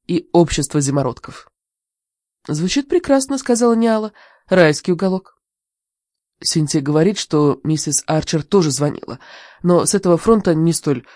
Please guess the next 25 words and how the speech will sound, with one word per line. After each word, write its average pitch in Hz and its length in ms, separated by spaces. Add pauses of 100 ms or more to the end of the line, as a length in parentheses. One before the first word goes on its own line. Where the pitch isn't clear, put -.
(260)
радостные 135 640
вести, 127 480
боюсь. 123 440 (380)
Э, 131 140
Берт 180 320
уехал 185 380
в - 80
Коули 220 400
на 165 240
курсы 151 600 (200)
на 139 340
фабрике 165 400
Морриса 170 420
и 151 40
не 180 140
вернётся 220 440
до 143 360
завтрашнего 156 540
вечера. 139 440 (800)
Ваш 160 220
фургон 170 400
совсем 139 840
не 139 120
на 135 100
ходу. 127 380